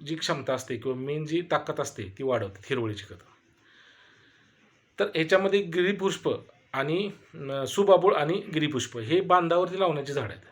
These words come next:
तर मित्रांनो, तुम्हाला सर्वांना माहीत असेल की सुबाबूळ आहे ते जे अत्यंत महत्त्वाचं एक झाड आहे, ते शेळी पालनासाठी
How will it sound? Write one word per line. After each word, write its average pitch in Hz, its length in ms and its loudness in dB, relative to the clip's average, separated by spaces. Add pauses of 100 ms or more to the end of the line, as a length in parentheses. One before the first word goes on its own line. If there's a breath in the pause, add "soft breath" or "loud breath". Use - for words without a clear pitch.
(600 loud breath)
तर 160 80 0
मित्रांनो, 185 340 4
तुम्हाला 202 220 2
सर्वांना 190 340 6
माहीत 185 180 0
असेल 160 320 0
की 165 100 -8
सुबाबूळ 175 520 4
आहे 135 160 2
ते 147 140 -4
जे 151 140 -2 (100)
अत्यंत 170 520 -2
महत्त्वाचं 156 540 -4 (180)
एक 135 200 -10
झाड 120 240 -6
आहे, 104 160 -8
ते 139 100 -10
शेळी 160 340 2 (320 soft breath)
पालनासाठी 147 460 0